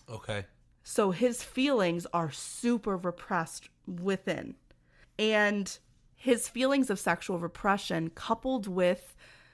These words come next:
Speaker 2: the fact that he took pleasure in perverse things, are going to commingle here. So, for example, once when he had cousins visiting, um, their family cat kept getting in the way.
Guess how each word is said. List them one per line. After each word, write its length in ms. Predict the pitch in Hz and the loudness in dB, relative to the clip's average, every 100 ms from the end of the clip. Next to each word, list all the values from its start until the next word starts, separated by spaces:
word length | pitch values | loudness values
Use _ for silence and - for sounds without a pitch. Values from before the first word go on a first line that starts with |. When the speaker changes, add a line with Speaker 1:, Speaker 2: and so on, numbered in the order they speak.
| _ _ _ _ _ _ _ _ _ | _ _ _ _ _ _ _ _ _
Speaker 2:
the 180 | 190 196 | -2 0
fact 320 | - 160 165 | 2 0 0
that 80 | 151 | -6
he 100 | - | -8
took 220 | - 170 | -6 -6
pleasure 380 | - 180 170 170 | -2 0 0 2
in 100 | 143 | -2
perverse 480 | 165 170 160 131 - | -2 -4 -2 -4 -4
things, 800 | - 233 285 220 202 254 - - _ _ _ _ _ _ | -4 0 2 2 0 -2 -4 -10 _ _ _ _ _ _
are 140 | - 190 | 2 2
going 320 | 180 165 160 | 4 0 0
to 100 | 156 | -4
commingle 600 | - - 160 143 139 95 | -6 -4 -2 -2 -2 -6
here. 420 | - - 92 - _ | -8 -10 -10 -12 _
So, 220 | - - 208 | -2 2 4
for 200 | 247 254 | 6 6
example, 760 | 254 226 185 185 165 156 214 - | 6 4 4 4 4 4 4 -2
once 440 | 180 175 190 - | 4 4 4 0
when 120 | 196 | -2
he 100 | 185 | 0
had 180 | 208 185 | 2 0
cousins 480 | - - 190 226 220 | -2 0 0 0 0
visiting, 600 | 196 180 185 190 214 247 _ _ _ | 0 0 0 0 0 -4 _ _ _
um, 240 | - 170 170 | -2 0 2
their 100 | 180 | 0
family 360 | - 196 208 | 2 0 2
cat 420 | 185 - 165 170 - | -2 -2 0 0 -2
kept 240 | 208 196 | -6 -2
getting 280 | 202 190 196 | -2 0 0
in 100 | 202 | 0
the 80 | 202 | 2
way. 420 | 196 196 220 | 2 4 2